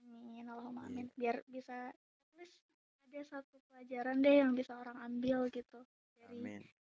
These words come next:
Speaker 1: banyaknya yang kita bahas tadi, walaupun Bunga ngerasa kayak Bunga ngomong kecepatan.
Speaker 2: Nggak apa-apa,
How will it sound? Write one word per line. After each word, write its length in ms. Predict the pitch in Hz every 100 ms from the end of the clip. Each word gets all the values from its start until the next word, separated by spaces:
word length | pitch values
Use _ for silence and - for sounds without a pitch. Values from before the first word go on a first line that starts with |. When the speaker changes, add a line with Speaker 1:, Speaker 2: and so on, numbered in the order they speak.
| _ _ _ _ _ 233
Speaker 1:
banyaknya 380 | 226 226 _ 233
yang 160 | 226 240
kita 240 | 254 233
bahas 240 | 226 233 254
tadi, 160 | _ 233
walaupun 480 | 233 240 262 262 247
Bunga 240 | 247 240
ngerasa 240 | 240 247
kayak 240 | 269 _ 240
Bunga 240 | 247 247
ngomong 320 | 233 233 247
kecepatan. 560 | 262 - _ _ _ 233 262 _ _ _ _ _
Speaker 2:
Nggak 140 | 113 110
apa-apa, 240 | 113 113